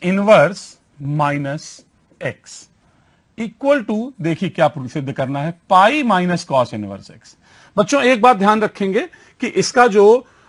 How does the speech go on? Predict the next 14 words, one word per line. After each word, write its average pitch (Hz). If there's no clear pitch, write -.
आपने 202
प्रांत 190
पढ़ा 190
था 151
वो 196
प्रांत 180
क्या 226
था, 185
मुख्य 180
मान 185
क्या 226
होते 254
थे 202
सा-, 170